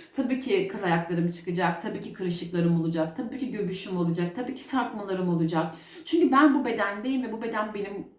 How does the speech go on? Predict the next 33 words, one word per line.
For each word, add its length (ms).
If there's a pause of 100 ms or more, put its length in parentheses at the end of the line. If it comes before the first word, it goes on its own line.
(280)
benim. 500 (200)
Ruhum 400
da 100
bana 240
ait. 640
Bu 100
bedenin 320
bana 140
emanet 360
olduğunu 240
ben 200
biliyorum. 520 (920)
Çünkü 240
inandığım 460
İslami 380
inanca 300
göre, 280
ben 200
bu 40
inanca 360 (200)
inanıyorum. 500 (220)
Bu 100
inanca 400
göre 320
bedenlerimiz 720
baki, 420
ruhlarımı-, 720
e, 200
pardon, 380
ruhlarımız 520
baki, 420
bedenlerimiz 640
geçici. 400